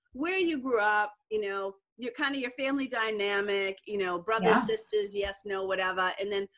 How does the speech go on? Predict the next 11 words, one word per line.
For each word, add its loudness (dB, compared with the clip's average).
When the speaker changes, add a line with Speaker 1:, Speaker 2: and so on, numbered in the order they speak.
Speaker 1:
w-, -16
some 2
of 2
your 0
story, -2
and -2
then -2
eventually, 0
like, 2
how 4
that -2